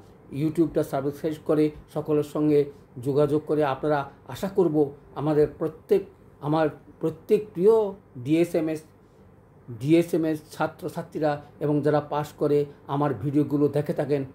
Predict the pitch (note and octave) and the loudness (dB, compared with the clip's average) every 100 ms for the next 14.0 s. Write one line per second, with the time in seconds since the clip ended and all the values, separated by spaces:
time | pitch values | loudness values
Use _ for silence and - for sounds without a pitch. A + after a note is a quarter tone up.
0 | - B2+ D3 D3 C#3+ C#3 C#3 C#3+ C#3 C#3 | -12 -2 0 0 0 -2 -2 -2 -2 -6
1 | - - - - C3+ B2 D3+ D3+ - C#3+ | -12 -20 -20 -10 -6 -4 -2 -2 -2 -2
2 | D3 C#3+ D3+ - - C#3 D3 C#3+ C#3+ C#3+ | 0 0 -4 -12 -8 -2 -2 0 -2 0
3 | E3 C#3 C#3 C3 C3+ C3+ - - C3 - | 0 0 -4 -6 -10 -10 -12 -12 -10 -2
4 | D3 C#3+ C#3 - D3+ C#3 C#3 B2+ C3 B2 | 0 2 -2 -8 -6 -4 -2 -2 -2 -4
5 | C3+ - - - C#3+ C#3+ - D#3+ D#3 D3+ | -10 -20 -20 -4 0 0 -2 -6 -4 -2
6 | C#3+ B2 - - C#3 C#3 D3+ C#3 - - | -2 -2 -12 -12 -4 0 0 0 -8 -16
7 | - D3 D3+ E3+ D#3+ - C#3+ D3 F#3+ - | -2 -2 0 0 0 -2 -4 -2 -2 0
8 | D3+ C#3 - - - D3 D3 - C#3 C#3 | 0 0 -6 -14 -6 -4 -2 -4 -4 -6
9 | - - - D3 D3 F3 D#3 C#3+ C#3+ C3 | -12 -20 -4 -2 -2 -2 0 0 0 -2
10 | C3 F#3 F3 D3+ - - D3 - - - | -2 0 2 0 -2 -8 -6 -6 -14 -8
11 | C3 B2 - D3+ D3+ D3 C3+ - - - | -8 -6 -6 -4 -2 -2 -2 -8 -18 -12
12 | C3 C#3+ C#3+ C#3+ C3+ - - - D#3 E3+ | -4 -2 0 -2 -6 -14 -12 -4 0 0
13 | D3 C#3+ C3+ D#3+ G3+ F#3 D3+ C#3 C#3+ C3 | 0 -2 -2 -4 -8 -8 -6 -2 -2 -2